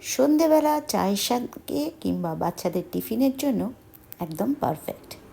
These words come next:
আমি শুক্লা ব্যানার্জি, আবারও একটা নতুন রেসিপিতে আপনাদের সবাইকে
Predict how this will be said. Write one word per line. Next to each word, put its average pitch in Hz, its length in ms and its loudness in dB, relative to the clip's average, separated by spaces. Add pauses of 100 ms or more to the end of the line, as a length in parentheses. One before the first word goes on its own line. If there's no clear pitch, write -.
(420)
আমি 202 360 10
শুক্লা 233 400 10
ব্যানার্জি, 277 520 12 (360)
আবারও 247 300 12
একটা 320 300 8
নতুন 262 400 12
রেসিপিতে 214 520 6 (240)
আপনাদের 185 420 4 (100)
সবাইকে 175 440 6